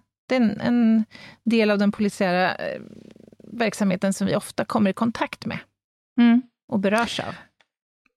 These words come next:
Speaker 2: Sen tänkte jag, eh, det finns ju fler tvångsmedel. För att nämna
Speaker 1: Mm.
Speaker 2: några, förvar och kvarstad och
Speaker 1: Mm.
Speaker 2: öppnande av postförsändelse har vi inte varit inne på, för det är
Speaker 1: Just det.
Speaker 2: lite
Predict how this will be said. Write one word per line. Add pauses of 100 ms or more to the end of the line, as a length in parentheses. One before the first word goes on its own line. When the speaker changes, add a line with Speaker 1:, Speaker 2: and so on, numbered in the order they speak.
(480)
Speaker 2:
Sen
tänkte
jag, (640)
eh, (280)
det
finns
ju
fler
tvångsmedel. (160)
För
att
nämna
Speaker 1:
Mm.
Speaker 2:
några,
förvar
och
kvarstad (220)
och
Speaker 1:
Mm.
Speaker 2:
öppnande
av
postförsändelse
har
vi
inte
varit
inne
på,
för
det
är
Speaker 1:
Just
det.
Speaker 2:
lite